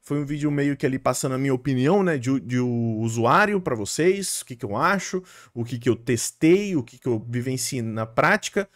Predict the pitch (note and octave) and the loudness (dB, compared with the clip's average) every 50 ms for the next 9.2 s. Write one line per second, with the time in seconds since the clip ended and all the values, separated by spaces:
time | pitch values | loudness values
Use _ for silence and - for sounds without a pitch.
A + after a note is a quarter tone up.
0 | _ _ _ - C4+ B3 A3 A3+ C4 - - D4+ C#4+ - - C#4 C4+ B3+ A#3+ A#3+ | _ _ _ -12 -8 -2 0 0 0 0 -2 -4 -4 -2 -2 -4 -2 -2 -4 -4
1 | A3+ A#3 A3 - - - A3+ A3 A3+ A#3 A3+ F3 C3 C3+ C3+ - E3+ D3 - - | -4 -4 -6 -8 -6 -6 -4 -4 -2 0 0 0 0 0 -2 -2 -4 -6 -6 -4
2 | - D#3+ D3 D3 C#3+ D3 C#3+ C3+ - C3+ C#3 D#3+ F#3 F3 D#3+ - C#3 - _ - | -2 -2 0 0 0 -2 -4 -4 -4 -2 -2 -2 -2 -2 -4 -6 -10 -12 _ -20
3 | - _ - - E3+ F#3+ G3 F3+ E3 D#3 D#3 E3 E3 E3 C#3+ C#3 - - - D3 | -20 _ -2 0 2 2 4 4 4 6 6 6 4 2 -2 -4 -4 -4 -4 -4
4 | C3 C3 C3 E3+ A3 A#3 A3 - - - G2 G2+ A#2+ C#3 D3 C#3+ D3 D3+ E3+ E3 | -2 0 0 2 2 2 0 0 -2 -2 -2 -2 0 -2 0 2 4 4 4 2
5 | E3 D#3+ - E3+ D3+ - _ _ _ _ - F3+ F3+ F3+ - - E3 E3 - - | 0 -2 -2 -6 -8 -8 _ _ _ _ -2 -2 -2 0 0 0 0 0 -2 -2
6 | D#3 C#3 C#3 C#3+ - F3 D3+ B2 G#2 G#2 F2+ F#2 F2 - - _ _ _ _ _ | 0 2 2 2 0 -2 -4 -4 -4 -4 -6 -6 -8 -10 -18 _ _ _ _ _
7 | _ _ - G2 A2 B2+ E3 G#3 G#3 G#3+ G3+ - _ - - - G#3+ G#3 - - | _ _ -4 -2 2 4 4 4 2 0 -6 -10 _ -12 -8 -6 -4 -4 -4 0
8 | - F#3+ F3+ F#3 F3+ D#3 E3 D#3+ D3+ D3+ C#3+ - E3 C#3+ C3 B2+ B2+ B2+ C3 - | 4 6 6 6 6 4 2 0 0 0 -2 -2 0 2 2 2 2 2 0 -2
9 | - C#3 C3+ B2+ | -4 -6 -6 -6